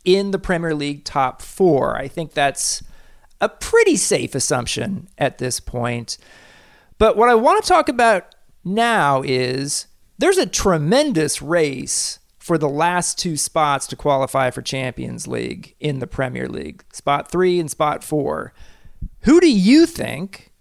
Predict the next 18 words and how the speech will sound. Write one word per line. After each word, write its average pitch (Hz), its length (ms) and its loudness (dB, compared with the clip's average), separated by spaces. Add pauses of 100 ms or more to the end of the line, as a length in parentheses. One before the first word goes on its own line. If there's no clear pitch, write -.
(180)
will 175 160 4
take 202 300 2
the 196 160 2
other 185 260 4
two 185 260 -2
spots? 143 600 0
Because 151 340 -2
right 196 240 2
now 214 220 2
we've 185 140 4
got 180 200 4
an 151 80 -2
amazing 180 440 2
fight 165 340 2
between 123 540 -10
Leicester, 196 640 0 (320)
West 180 420 0
Ham, 170 480 -2